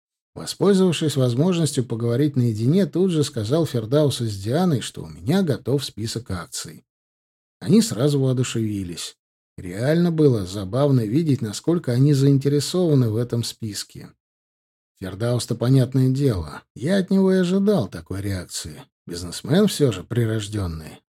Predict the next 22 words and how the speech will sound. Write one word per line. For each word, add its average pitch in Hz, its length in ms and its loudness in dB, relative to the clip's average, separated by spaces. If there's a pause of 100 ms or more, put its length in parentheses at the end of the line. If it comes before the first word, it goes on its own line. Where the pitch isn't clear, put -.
А - 40 -12
ну 82 140 -12
и 80 60 -16
Диана 175 460 -4
тоже 202 400 0
отреагировала 110 760 0
так, 196 320 -4
как - 220 -8
ещё 117 280 0
какие-нибудь 117 600 0
года 127 320 2
два 127 240 0
назад 135 460 2
она 127 220 4
реагировала, 135 680 4
увидев 135 480 2
какую-нибудь 135 640 2
красивую 120 560 -2
шмотку, 107 720 -4 (260)
с - 80 -14
полнейшим 139 880 0
энтузиазмом. 104 1040 -2